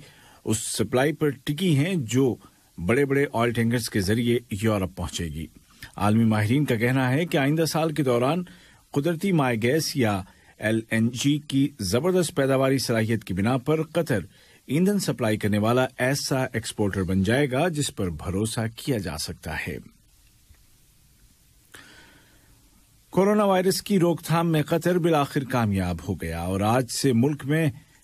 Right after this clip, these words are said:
पाबंदियों में नरमी कर दी गई है। वजारती काउंसिल की जानिब से जारी करदा फैसलों पर आज सनीचर उनतीस जनवरी से अमल दरामद शुरू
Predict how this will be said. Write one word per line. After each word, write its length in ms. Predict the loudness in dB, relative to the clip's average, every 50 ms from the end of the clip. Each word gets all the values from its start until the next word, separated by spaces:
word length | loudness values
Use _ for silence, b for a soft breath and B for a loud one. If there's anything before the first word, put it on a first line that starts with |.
| _ _ _ _ _ -2
पाबंदियों 560 | 0 0 0 2 2 2 2 2 2 2 2
में 180 | 2 0 2 2
नरमी 560 | 2 2 2 2 0 0 2 0 0 0 -4 -8 _
कर 140 | -4 -4 -2
दी 160 | -2 -4 -6
गई 200 | -4 -4 -6 -8 -6 -6
है। 120 | -8 -8 -8 -12 _ _ _ _ -10 -6
वजारती 540 | -4 0 2 2 2 2 2 0 0 -2 0
काउंसिल 380 | 0 0 0 0 2 0 -2 -2
की 140 | 0 0
जानिब 300 | 0 2 2 2 0 0
से 180 | 0 0 0 0
जारी 320 | 2 0 0 0 0 0
करदा 380 | 0 0 -2 0 0 0 0 -2
फैसलों 420 | -2 -2 -2 -2 -2 -2 -2 -2
पर 160 | 0 0 0 -2 -2 -2
आज 220 | 0 2 2 2 0
सनीचर 480 | 0 -2 0 0 2 2 0 0 -2
उनतीस 520 | -2 -2 -2 -2 0 0 0 0 -2 -2 -2
जनवरी 420 | 0 0 2 2 2 2 2 0
से 200 | 0 0 0 0 0
अमल 280 | 0 0 2 2 2
दरामद 420 | 2 2 0 0 0 0 -2 -4 -4
शुरू 500 | -4 -6 -4 -2 0 0 0 0 -2